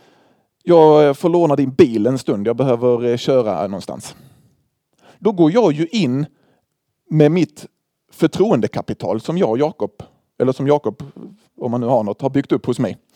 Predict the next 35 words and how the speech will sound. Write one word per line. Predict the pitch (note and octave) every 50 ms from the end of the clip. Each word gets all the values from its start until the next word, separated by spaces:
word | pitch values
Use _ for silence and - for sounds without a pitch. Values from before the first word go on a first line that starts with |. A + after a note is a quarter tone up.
| - - - - - - _
Eh, | - - B2+ C3 B2+ B2+ B2+ B2+ B2+ B2+ B2+ B2 A#2
liksom | B2+ C3 - - C3+ C3+
att | C3+ D#3
han, | D#3 C3+ B2 C3 C3 _ _ -
han | - D#3+ D#3 C#3+
litar | D#3 F3 G3+ - _ - B2 A#2
på | - - B2 B2
att, | A#2+ -
"Ja, | C3+ C#3+ D#3+
men | E3 D#3+ D#3 D#3
jag | D#3 C3 A#2 A#2
lämnar | B2 B2 A2+ A2 G#2
tillbaka | - A2+ G#2 A2 G2+ - - G2+
bilen, | G2+ F2+ F#2+
jag | G2 F2+ -
ska | - G2
inte | G#2 -
sno | - - A#2+ A#2 G#2 F#2+
den. | A#2 C#3 G3 - _ _ _ _ _ _ _ _ _ _ _
Jag | - A#2+ A#2 -
kommer | - B2 B2+
inte | A#2+ -
köra | - A2+ G#2+ A2 A2
rally | A#2 C#3 C3+ A#2 A2 A#2 B2+ E3 G#3 - _
och | - - -
sabba | - B2+ B2 G2 G2+
den." | A#2+ D#3 C#4+ - _ _ _ _ _ _ _ -
Eh, | B2+ C3+ C#3 C#3 C#3 C#3 C#3
och | C#3 - D3+ D#3
han | E3 D#3+
kommer | - E3+ D#3+
få | D#3 - D3+
tillbaka | - E3 E3 B2 - A#2
den | A2 G#2+
fulltankad. | - C#3 C#3 C#3 - - - - - - -